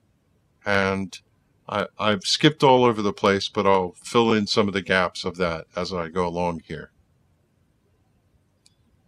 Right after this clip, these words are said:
I was saying that I took a mite check of that nuc. No mites. That's the good news. The next one is my polystyrene hive.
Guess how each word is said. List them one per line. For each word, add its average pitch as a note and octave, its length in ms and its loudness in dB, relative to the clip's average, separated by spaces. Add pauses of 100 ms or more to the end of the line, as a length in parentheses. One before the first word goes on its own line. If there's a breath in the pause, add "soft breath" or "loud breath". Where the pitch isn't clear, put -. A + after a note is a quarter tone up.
(240)
I A2+ 80 4
was A#2 180 4
saying C3+ 320 6
that G#2+ 160 6
I G2+ 60 4
took - 240 -2
a B2+ 60 4
mite A#2 300 8
check - 280 2
of F#2 140 -2
that F#2+ 240 2
nuc. G2 420 -4 (560)
No G#2+ 200 8
mites. E2+ 540 -4 (500)
That's G2 300 0
the A#2 100 0
good G#2 220 -2
news. D2 400 -10 (2000)
The A#2+ 120 4
next D#3 340 6
one G#2+ 380 0 (1120)
is A#2+ 300 2
my A2+ 200 8
polystyrene A2 880 4
hive. - 420 -12